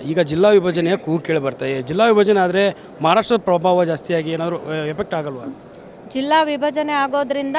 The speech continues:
Speaker 2: ನಾವು ಸೇಫ್ ಆಗಿರ್ತೀವಿ. ಮಹಾರಾಷ್ಟ್ರಕ್ಕೂ ಇದಕ್ಕೂ ನಾವಿನ್ನೂ ಸ್ಟ್ರಾಂಗ್ ಆಗ್ತೀವಿ. ನಮಗೆ ಇದು ಬೆಳಗಾವಿ ಜಿಲ್ಲೆ ಅಂದಾಗ ಇನ್ನೂ ಆ ಕಡೆ ತೊಂದರೆಗಳು ಜಾಸ್ತಿ ಆಗ್ತವೆ ಹೊರತಾಗಿ ಜಿಲ್ಲಾ ಡಿವೈಡ್ ಆದಾಗ ಮಾತ್ರ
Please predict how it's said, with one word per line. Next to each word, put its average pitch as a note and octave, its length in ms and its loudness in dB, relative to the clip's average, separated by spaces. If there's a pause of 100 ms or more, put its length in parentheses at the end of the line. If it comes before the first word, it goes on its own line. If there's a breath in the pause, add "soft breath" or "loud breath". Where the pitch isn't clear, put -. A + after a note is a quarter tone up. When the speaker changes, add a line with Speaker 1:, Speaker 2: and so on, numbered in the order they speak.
Speaker 2:
ನಾವು C4 340 -2
ಸೇಫ್ C4 360 -4
ಆಗಿರ್ತೀವಿ. G#3+ 580 -4 (180)
ಮಹಾರಾಷ್ಟ್ರಕ್ಕೂ C4 680 -2
ಇದಕ್ಕೂ B3+ 380 -6 (440)
ನಾವಿನ್ನೂ D4+ 400 2
ಸ್ಟ್ರಾಂಗ್ C#4 380 2
ಆಗ್ತೀವಿ. A3 400 -4 (440 loud breath)
ನಮಗೆ D4 400 2
ಇದು D4 180 -2
ಬೆಳಗಾವಿ C4 440 0
ಜಿಲ್ಲೆ D4+ 260 -4
ಅಂದಾಗ D4 400 0
ಇನ್ನೂ D4 340 0
ಆ C#4 160 2
ಕಡೆ C#4+ 220 -2
ತೊಂದರೆಗಳು C#4 500 -2
ಜಾಸ್ತಿ A3 440 -2
ಆಗ್ತವೆ A#3+ 420 -2
ಹೊರತಾಗಿ A3 580 -4 (320 loud breath)
ಜಿಲ್ಲಾ C#4+ 380 0
ಡಿವೈಡ್ C4+ 500 0
ಆದಾಗ B3+ 420 0
ಮಾತ್ರ B3 380 -2